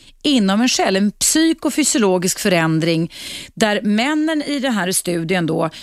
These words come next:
känner att de alltså inte har så mycket kraft kvar. Så skulle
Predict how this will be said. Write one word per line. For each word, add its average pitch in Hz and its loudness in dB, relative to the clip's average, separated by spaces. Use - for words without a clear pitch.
känner 180 2
att 185 -4
de 185 0
alltså - 0
inte 226 0
har 185 0
så - 0
mycket 220 0
kraft 226 -4
kvar. - -2
Så 302 2
skulle 240 -2